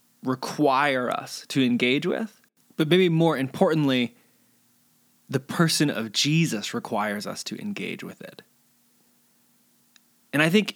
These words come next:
if we think about it in those terms, the person of Jesus, compared to what has often actually been the silence of the church and even the complicity of the church in regards to this conversation, means that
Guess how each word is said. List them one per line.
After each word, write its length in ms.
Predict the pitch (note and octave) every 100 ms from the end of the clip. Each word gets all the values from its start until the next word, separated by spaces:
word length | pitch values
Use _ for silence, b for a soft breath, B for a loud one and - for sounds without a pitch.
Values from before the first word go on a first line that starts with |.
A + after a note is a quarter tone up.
| -
if 160 | D3 D3+
we 120 | C#3
think 180 | A3 A#3
about 240 | E3 B2+
it 80 | -
in 120 | C3
those 200 | C3 A#2+
terms, 400 | - F3 E3 C3+
the 80 | -
person 520 | - F#3 F#3+ - F#3
of 180 | G#2 B2
Jesus, 720 | C3+ D3+ D3 A2+ - - - B B -
compared 640 | D#3 D3 - F3+ F#3 F3
to 360 | - D3 C#3 B2+ B B
what 80 | -
has 100 | D#3+ -
often 340 | - G#3 - F3+
actually 420 | C#3 D3+ - C#3+
been 260 | A#2+ C3 B2+
the 80 |
silence 600 | A#2+ - - C#3 F#3 G3 G#3
of 60 |
the 80 | F#3
church 420 | - G3 F3+ F3+
and 80 | C#3
even 300 | - C#3+ C#3
the 80 | B2+
complicity 800 | - A#2+ - - F#3 - C3+ A2+
of 180 | A#2 A2+
the 80 |
church 540 | A2+ - A#2 - - -
in 220 | - A#2
regards 420 | A#2 A2+ A2+ A2+ -
to 80 |
this 160 | A2+ -
conversation, 840 | - A2 A2+ - A2+ A#2 A#2 A2+ B2+
means 360 | C#3 C#3 B2
that 120 | B2